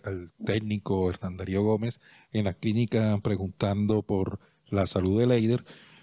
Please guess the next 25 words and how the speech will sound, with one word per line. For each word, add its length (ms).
pero 920
hasta 220
el 40
momento 280
el 120
hombre 180
está 120
estable 540
y, 300
y, 520
y 100
está 180
respondiendo 640
bien. 240
Eso 140
fue 140
lo 60
que 60
me 80
manifestaron 680
esta 160
mañana 360
los 140
familiares 480
de 220